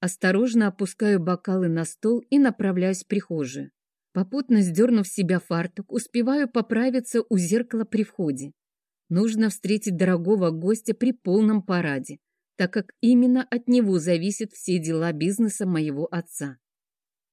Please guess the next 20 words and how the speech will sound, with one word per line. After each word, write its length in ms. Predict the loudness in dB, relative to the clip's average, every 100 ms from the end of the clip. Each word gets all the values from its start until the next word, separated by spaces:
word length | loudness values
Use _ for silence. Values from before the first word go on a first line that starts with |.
| _
Но 360 | 0 0 -2 -6
кто 280 | -8 -2 0
бы 140 | 0
там 400 | -2 -2 0 0
ни 120 | 0
был 200 | -2 -4
за 180 | -2 -2
дверью, 460 | 0 0 0 0 -6 _ _ _
он 160 | 4 4
явно 420 | 2 0 0 0
нетерпелив. 680 | 0 0 -2 0 -2 -2 -4 _ _ _ _
Он 240 | 4 4
зажимает 540 | 4 2 4 4 2 0
кнопку 460 | 2 2 2 -2
звонка, 540 | 0 2 0 -2 -2 -2
заставляя 640 | -2 -2 0 2 4 4
дом 320 | 4 6 6
дрожать 500 | 4 2 0 0 -2
каждую 480 | 0 2 2 2 0
секунду. 680 | 0 -8 0 2 2 -2